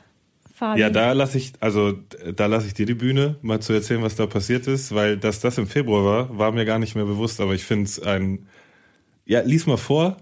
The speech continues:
Speaker 2: und dann sag ich meine Meinung dazu.
Speaker 1: <laughs> Also, auch wieder kein, kein besonders schönes Thema, kein, kein Thema, was ein gutes Bild auf den Fußball und auf den Frauenfußball wirft. Äh, und zwar hat im Februar dieses Jahres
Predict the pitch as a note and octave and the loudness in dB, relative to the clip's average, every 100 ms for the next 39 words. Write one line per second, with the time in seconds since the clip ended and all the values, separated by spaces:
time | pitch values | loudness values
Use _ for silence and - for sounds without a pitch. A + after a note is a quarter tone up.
0 | _ A#2+ A#2+ A#2+ A2+ G#2+ F#2+ F#2+ F2+ F2+ | _ 0 2 2 2 2 2 2 4 2
1 | F2 E2+ E2 - E2 D#2+ - - - - | 2 2 0 -2 -4 -6 -14 -16 -20 -20
2 | - B3 A3 A3 G#3 - - - _ - | -4 -2 2 0 -2 -10 -20 -20 _ -2
3 | B3 C#4 A#3+ A3+ B3 A#3+ A#3+ A#3+ A#3 A#3+ | 2 4 2 2 2 4 4 2 2 4
4 | A3+ A#3 A3 - B3+ E4+ E4 D#4 D4+ D4+ | 4 4 2 2 4 4 2 2 4 4
5 | D4 A#3+ A#3 A#3 A#3 A3 A#3 B3 A#3+ A#3 | 2 2 2 2 0 -2 0 2 4 2
6 | A3+ A#3 A3+ A#3 E4 F#4 A#3 D4+ - C4 | 2 2 4 4 4 4 2 2 0 0
7 | C#4 C#4 C4 - E4 F4+ C4+ A3+ A#3+ A#3 | 4 4 2 0 0 2 0 0 0 0
8 | - C4 B3+ B3 A3+ A#3 A3 A3+ B3 C4 | 2 0 2 -2 -2 0 2 2 0 -2
9 | - - - - - - A#3+ A#3 A#3 - | -12 -20 -20 -20 -6 0 4 4 2 0
10 | A#3 A#3+ A#3+ A3+ - C#4+ C#4+ B3+ B3 B3 | 2 2 2 0 2 2 2 4 4 2
11 | B3 - A3 A#3 A3+ A3 G#3+ A3+ A#3+ A#3 | 0 -4 -2 -2 0 -2 0 0 0 -2